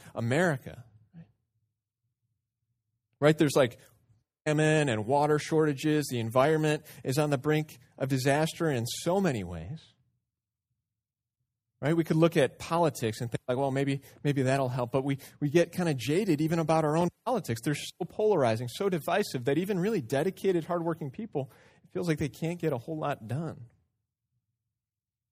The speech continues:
We've lived, you know, in a, in a,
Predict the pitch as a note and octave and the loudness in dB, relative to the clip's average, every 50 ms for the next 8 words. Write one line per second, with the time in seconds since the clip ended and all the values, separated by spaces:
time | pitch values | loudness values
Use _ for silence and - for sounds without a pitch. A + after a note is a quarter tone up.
0 | _ _ _ _ _ _ _ _ _ _ _ _ _ _ _ _ _ _ _ _ | _ _ _ _ _ _ _ _ _ _ _ _ _ _ _ _ _ _ _ _
1 | _ _ _ _ _ _ _ _ _ _ _ _ _ _ _ _ _ _ _ _ | _ _ _ _ _ _ _ _ _ _ _ _ _ _ _ _ _ _ _ _
2 | B2+ C3+ C3 D#3+ D#3+ E3+ F3+ F3 F3 - - - _ _ _ _ C#3+ C#3+ D3 C#3+ | -4 -4 0 2 2 2 2 2 -2 -10 -18 -20 _ _ _ _ -2 0 2 4
3 | C#3 C#3+ C#3+ C#3 B2+ - D3 C#3+ C3+ B2 | 4 2 2 0 0 0 0 0 0 0